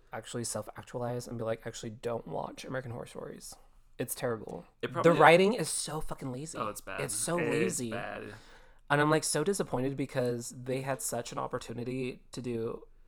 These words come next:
Speaker 1: these crazy anthology stories, and they just have, it's
Speaker 2: It's
Speaker 1: lazy
Speaker 2: bad.
Speaker 1: writing. It's so
Speaker 2: Yeah.
Speaker 1: lazy. So this is
Speaker 2: I think that, like, the people that are really into American Horror Story are, like, diehards. They're like, "We love anything American Horror Story," and I think that's what keeps them afloat.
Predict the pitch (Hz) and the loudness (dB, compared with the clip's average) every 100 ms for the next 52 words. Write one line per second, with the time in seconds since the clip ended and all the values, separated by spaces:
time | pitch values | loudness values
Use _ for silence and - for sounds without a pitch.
0 | - 135 120 - - 127 123 123 123 123 | -8 -4 -4 -6 -6 -4 -2 -4 -4 -4
1 | 120 117 110 123 131 117 117 - 123 135 | -2 -2 0 -2 -4 -6 -6 -6 -2 0
2 | 175 170 - 135 127 127 - - - 143 | 0 -2 -2 -2 -2 -2 -6 -10 -8 -4
3 | 123 123 - 143 139 139 127 165 185 135 | -4 -8 -6 -6 -4 -6 -2 0 0 2
4 | 135 233 120 117 - 147 170 143 170 98 | 2 2 -2 -2 -2 0 2 0 -2 -8
5 | 98 - - - - - - - - - | -12 -18 -20 -20 -20 -20 -20 -20 -20 -20
6 | - _ - - - - - - - - | -20 _ 0 2 2 -2 -20 -20 -14 -8
7 | 151 127 143 131 - 208 226 220 190 143 | -6 -6 -4 -2 2 0 2 0 2 2
8 | 131 113 - 156 - 139 123 120 123 131 | 0 -2 -12 -10 -4 0 0 0 -2 -2
9 | 131 127 143 131 120 135 131 127 - 127 | -4 -6 -6 -6 -6 -8 -8 -8 -6 -4
10 | 139 156 113 113 - 113 - 98 - - | -6 -6 -6 -6 -6 -4 -4 -6 -10 -10
11 | - - - - - 107 117 131 127 - | -10 -10 -12 -20 -12 -6 -2 2 2 2
12 | 127 113 107 104 101 110 110 - - 98 | 0 0 -2 -8 -6 -10 -12 -14 -10 -6
13 | 101 107 127 107 120 127 104 123 - 123 | -6 -6 -6 -4 -4 -4 -6 -6 -6 -6
14 | 113 107 104 143 | -6 -4 -2 -2